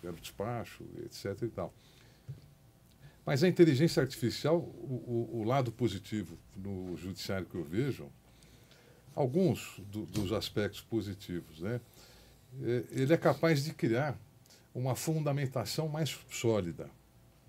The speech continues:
de decisão. De a-, de agregar mais elementos jurídicos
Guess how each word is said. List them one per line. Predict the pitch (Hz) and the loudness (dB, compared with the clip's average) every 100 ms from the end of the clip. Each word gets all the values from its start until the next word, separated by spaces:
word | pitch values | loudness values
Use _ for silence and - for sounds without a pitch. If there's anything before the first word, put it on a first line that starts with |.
| - | -18
de | 92 95 | -10 -6
decisão. | 101 - 95 85 65 - - - - - - - - - - - - - - 98 | -4 -4 -4 -6 -8 -14 -20 -20 -20 -20 -20 -20 -20 -20 -20 -20 -20 -20 -16 -6
De | 101 120 110 98 - | 2 2 2 -2 -4
a-, | 120 - - 92 92 - 95 | -4 -6 -16 -16 -16 -16 -4
de | 101 | 2
agregar | 147 147 127 107 139 | 2 4 4 4 2
mais | 139 175 127 | 4 4 4
elementos | 147 123 104 131 120 - 85 | 2 2 2 2 0 -4 -8
jurídicos | 90 92 120 131 95 - - - | -6 -2 -2 -4 -8 -16 -18 -18